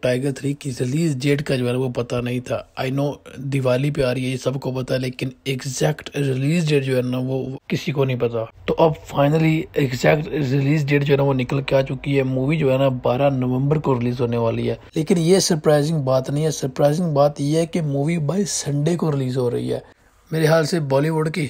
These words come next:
हिस्ट्री में पहली बार ऐसा हो रहा है कि कोई मूवी जो है ना वो संडे को आ रही है। मूवीज आती हैं, थोड़ी बहुत आगे पीछे हो जाती है, कोई जो है ना वो वेडनेसडे को आ जाती है, कोई थर्सडे को आ जाती है, लेकिन संडे को भाई आज तक कोई मूवी नहीं आई। सैटरडे को भी मूवीज आई हैं,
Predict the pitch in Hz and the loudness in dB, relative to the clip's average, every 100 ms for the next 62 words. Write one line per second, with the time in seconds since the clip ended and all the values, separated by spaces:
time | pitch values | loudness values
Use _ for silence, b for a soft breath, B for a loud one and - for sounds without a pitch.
0 | - 143 - - 175 170 160 143 139 147 | -4 -4 -2 -2 0 0 0 2 2 2
1 | 139 139 123 143 127 123 123 120 131 127 | 2 2 2 0 0 0 -2 -2 -6 -6
2 | 131 123 117 135 131 123 131 135 - 123 | -6 -6 -6 -6 -4 -4 -4 -4 -4 -4
3 | 123 131 127 113 117 117 143 214 226 139 | -2 -2 -2 -2 -2 -4 -2 0 2 0
4 | - 196 175 175 - _ _ - 151 151 | -2 -4 -4 -4 -10 _ _ -2 0 2
5 | 143 143 139 135 143 139 147 120 131 135 | 2 4 2 0 -4 -4 -6 -6 -4 0
6 | 143 131 147 143 139 135 - 139 135 135 | 2 0 -2 0 0 -4 -8 -6 -6 -8
7 | - 135 135 127 127 127 123 131 135 127 | -10 -2 0 2 0 -2 -2 0 2 0
8 | - B B B 131 135 135 156 139 147 | -4 B B B 2 2 4 0 2 0
9 | 139 135 127 127 123 127 123 123 123 135 | 0 2 2 -2 -2 -2 -2 -2 -4 -2
10 | 143 139 139 143 143 131 127 123 131 127 | -2 -2 -2 -2 0 0 -2 -2 -4 -4
11 | 123 139 139 123 - - - 147 160 185 | -6 -6 -6 -10 -14 -8 -2 0 2 0
12 | 165 139 131 143 131 135 - 127 131 127 | 0 0 0 0 0 -2 -2 -4 -2 -2
13 | 120 127 127 123 127 131 131 139 135 170 | -4 -4 -4 -4 -2 -4 -2 -2 -2 -2
14 | 165 160 180 180 170 139 139 143 117 117 | -4 -2 0 0 0 0 0 0 -2 -2
15 | 117 | -8